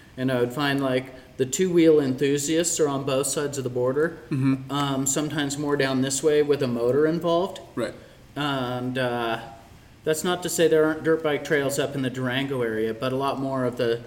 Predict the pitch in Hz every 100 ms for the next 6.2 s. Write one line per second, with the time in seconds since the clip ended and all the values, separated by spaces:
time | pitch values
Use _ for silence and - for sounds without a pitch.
0 | - - - 160 160 156 139 135 135 -
1 | - - - - 170 170 175 170 156 135
2 | 131 131 131 131 139 143 143 139 135 127
3 | 147 131 127 127 - - - - - 123
4 | 147 143 131 131 131 127 127 135 123 123
5 | 117 110 120 117 120 120 - - - 117
6 | 107